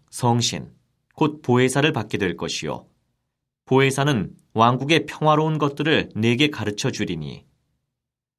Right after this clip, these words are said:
너는 큰 소리로 이를 선포하여 이르기를, 호산나, 지극히 높으신 하나님의 이름을 찬송할지로다 하라. 그리고 모든 사람에 관한 이 부름과 계명을 내가 네게 주노니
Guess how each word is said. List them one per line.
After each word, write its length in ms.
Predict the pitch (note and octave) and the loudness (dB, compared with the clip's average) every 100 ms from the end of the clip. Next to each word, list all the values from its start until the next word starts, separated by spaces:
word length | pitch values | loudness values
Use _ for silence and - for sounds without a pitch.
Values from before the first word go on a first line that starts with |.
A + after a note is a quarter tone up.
| - | -2
너는 280 | C3+ D3+ B2 | 2 2 0
큰 260 | - D#3+ | -4 -4
소리로 320 | D3 D3 C#3 D3 | -2 0 2 2
이를 220 | A#2+ A#2+ | 2 0
선포하여 580 | C3 A2+ - G2+ G2+ F#2+ | -2 -6 -2 0 2 2
이르기를, 540 | F2+ F2 F2 E2+ - _ _ _ _ | -2 -4 -4 -4 -6 _ _ _ _
호산나, 580 | A2+ - E2 D2+ C#2 - _ _ _ _ _ _ | -4 -2 -8 -8 -10 -12 _ _ _ _ _ _
지극히 360 | - C3+ C#3 D#3 | -4 -4 0 0
높으신 400 | B2 A#2+ C3 D3 | 0 -2 -4 -4
하나님의 480 | C3+ C#3+ C3+ C#3 B2+ | -4 -2 0 2 2
이름을 400 | A#2 B2 G2+ - | 2 0 0 -2
찬송할지로다 880 | - A#2 A2+ B2+ A2+ - F#2 E2+ | -4 -4 -2 -2 -2 -4 -6 -4
하라. 420 | D2+ - A#1 - _ _ _ _ _ _ _ _ _ _ _ _ _ _ | -6 -8 -16 -16 _ _ _ _ _ _ _ _ _ _ _ _ _ _
그리고 240 | - D#3+ F3+ | -2 0 2
모든 320 | B2+ C3+ D#3 | 2 2 0
사람에 300 | D3 D3+ D3+ | 2 2 2
관한 400 | D3 D3 A2+ F#2 | 2 2 2 -2
이 200 | B2 C3+ | -4 -4
부름과 500 | - A#2 A#2+ A#2+ B2 | -2 -2 0 2 2
계명을 640 | A#2+ G#2+ G2+ A2 G#2+ - _ | 2 -2 0 0 0 -2 _
내가 300 | - A2 C3+ | -2 0 2
네게 380 | G#2+ G2 G#2 B2 | 0 0 0 0
주노니 520 | A#2 F#2+ D#2+ D2+ - | -2 -4 -6 -8 -14